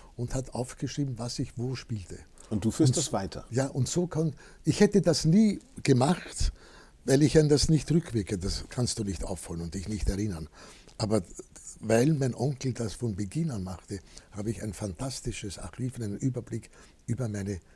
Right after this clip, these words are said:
Speaker 1: Konzerttätigkeit des gesamten Lebens von mir.
Speaker 2: Und manchmal auch total absurde Zahlen, die da rauskommen, nämlich Diabelli. Jetzt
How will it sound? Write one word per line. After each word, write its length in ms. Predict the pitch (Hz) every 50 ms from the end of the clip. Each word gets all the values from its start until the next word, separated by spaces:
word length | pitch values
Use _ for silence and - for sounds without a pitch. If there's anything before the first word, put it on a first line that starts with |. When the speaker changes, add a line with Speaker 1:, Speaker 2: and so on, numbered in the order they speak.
| _ _ - _ _ -
Speaker 1:
Konzerttätigkeit 960 | - 104 95 82 - - 123 123 - - 85 78 - 82 78 - - 87 82 - - - _ - - _ _ - - _ - - -
des 160 | 98 87 - -
gesamten 640 | 95 92 87 98 110 120 120 - - - 104 92
Lebens 320 | 82 80 73 - - 78
von 200 | - - - -
mir. 140 | - - - - - _ - - - - - -
Speaker 2:
Und 120 | 92 90
manchmal 320 | 85 107 110 - - 117
auch 180 | - - - -
total 420 | - - 85 - - - 107 127
absurde 440 | - - 85 87 90 92 98 107 120
Zahlen, 400 | - - - 85 78 85 95 113
die 80 | 131 135
da 80 | 135
rauskommen, 480 | 123 - 101 113 123 - - 139 135 104
nämlich 240 | 92 98 101 90 -
Diabelli. 720 | - 95 82 76 - 78 78 82 98 123 165 214 240 - - -
Jetzt 440 | - 95 123 127 - - - -